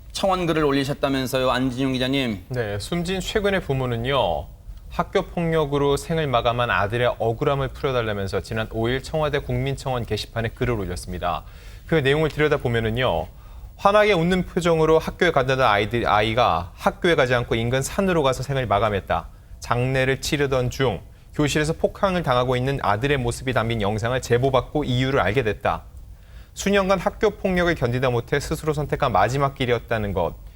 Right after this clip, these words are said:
Speaker 2: 그리고 항상 씩씩하게 말하던 아이인데 그 고통을 혼자 참고 견디고 있다는 것을 생각하니 아비로서 너무 마음이 아프다면서 절절하고 참담한 심경을 드러냈습니다.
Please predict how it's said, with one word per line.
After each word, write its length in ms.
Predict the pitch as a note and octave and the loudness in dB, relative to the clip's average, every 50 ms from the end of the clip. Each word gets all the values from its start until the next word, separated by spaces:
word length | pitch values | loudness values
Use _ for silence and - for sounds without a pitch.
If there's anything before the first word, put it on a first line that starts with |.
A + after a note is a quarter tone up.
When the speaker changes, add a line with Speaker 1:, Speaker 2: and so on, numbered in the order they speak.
| - - - - | -20 -20 -10 -4
Speaker 2:
그리고 220 | B2+ B2 A#2 C#3 | -4 -2 0 0
항상 360 | C#3 E3+ E3+ D#3+ - F3+ E3 | 0 0 -2 0 0 -2 -2
씩씩하게 640 | E3 - - A3 - - - - - - F#3 E3 E3 | -2 -2 -4 -4 -4 -4 -8 -8 -2 -2 0 0 2
말하던 520 | C#3+ A#2+ A#2+ B2 B2+ B2 C#3 C#3+ D#3 - - - - - - | 4 4 4 4 4 4 2 0 0 -2 -6 -12 -18 -8 -2
아이인데 720 | - A2 A#2 B2+ B2+ A#2+ A2+ A2 C3 B2+ G2+ E2+ - - - - - - - | 0 2 2 2 2 0 0 2 2 2 2 0 -2 -6 -10 -16 -20 -12 -4
그 140 | - D3+ | -2 0
고통을 320 | C3 C3+ B2 - D#3+ D3+ D3 | 0 0 0 0 0 0 0
혼자 380 | C#3 - G#3 G3+ F#3+ F3+ F#3+ F#3 | -2 -2 -2 0 2 2 0 0
참고 360 | - - G3+ F#3 - G3 E3+ | 0 -4 -6 -2 0 -2 0
견디고 340 | - C#3 A#2+ B2 C3 B2+ A#2+ | 0 0 0 0 0 0 0
있다는 320 | A#2 - A#2+ A2+ A#2 A2+ | 0 0 -2 -2 0 -2
것을 180 | A2 G#2+ - A2+ | -2 -2 -2 -2
생각하니 420 | A2+ A2+ G2+ G2+ - A#2 B2+ B2 | -2 -2 -4 -4 -4 -2 -2 0
아비로서 440 | F2+ F2+ A2 A#2 C3+ C#3 C3 A#2 B2+ | 2 2 2 2 2 0 0 0 0
너무 180 | A2 A2 A2+ G#2+ | 0 0 0 0
마음이 320 | F#2 F2+ F#2+ G#2 A#2 A2 | 2 2 2 2 2 0
아프다면서 640 | F#2+ - - G#2+ G#2+ G2 F#2+ F#2+ G2 - B2 G2+ F2+ | -2 -2 -2 -2 -2 -2 -2 -4 -2 -2 -2 -2 -2
절절하고 540 | - - G#2 A2 G#2 B2+ A#2+ G#2+ G#2+ A#2+ B2+ | -2 -2 -2 -2 2 2 2 2 2 0 -2
참담한 640 | B2 - - - F3+ E3+ E3 D#3+ D3 C#3+ C#3 C#3 | -2 -4 -4 -4 -2 0 0 0 0 -2 -4 -4
심경을 640 | C3+ - - D#3 C#3+ C3 A#2 A#2 A2 G#2 G#2+ A2 A#2 A#2+ - - - - | -4 -6 -6 -6 -6 -4 -2 -2 -2 -2 -2 -4 -4 -6 -10 -16 -20 -10
드러냈습니다. 720 | - B2 A#2 G#2 F#2 E2+ E2 - - E2+ D#2+ - - D2+ | -4 -2 -2 -2 -2 -4 -8 -10 -12 -12 -14 -12 -12 -12